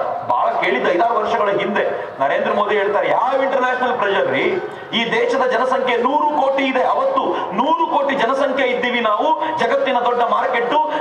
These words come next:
ನಮ್ಮ ಮೇಲೆ ಏನು ಪ್ರೆಷರ್ ಹಾಕೋದು? ಜಗತ್ತಿನ ಮೇಲೆ ನಾವು ಪ್ರೆಷರ್ ಹಾಕೋ ಮಟ್ಟಿಗೆ ಬೆಳಿಬೇಕು" ಅಂತ ಈ ದೇಶದ ಪ್ರಧಾನಿ ಅವತ್ತು ಹೇಳಿದ್ರು.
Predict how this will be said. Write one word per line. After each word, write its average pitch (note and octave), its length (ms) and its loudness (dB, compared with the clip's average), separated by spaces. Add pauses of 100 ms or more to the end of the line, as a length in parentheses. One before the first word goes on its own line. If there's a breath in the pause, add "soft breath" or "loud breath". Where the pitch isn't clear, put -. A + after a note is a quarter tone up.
ನಮ್ಮ C#4 220 0
ಮೇಲೆ D4 200 2
ಏನು C4 100 2
ಪ್ರೆಷರ್ A3 320 0
ಹಾಕೋದು? - 560 -2
ಜಗತ್ತಿನ B3+ 420 0
ಮೇಲೆ A3+ 220 0
ನಾವು - 360 0
ಪ್ರೆಷರ್ - 300 2
ಹಾಕೋ G#3 200 0
ಮಟ್ಟಿಗೆ G3+ 340 0
ಬೆಳಿಬೇಕು" G3+ 540 0
ಅಂತ - 480 0
ಈ G3 180 0
ದೇಶದ G#3 260 0
ಪ್ರಧಾನಿ G#3 460 0
ಅವತ್ತು - 440 0
ಹೇಳಿದ್ರು. C#4 380 2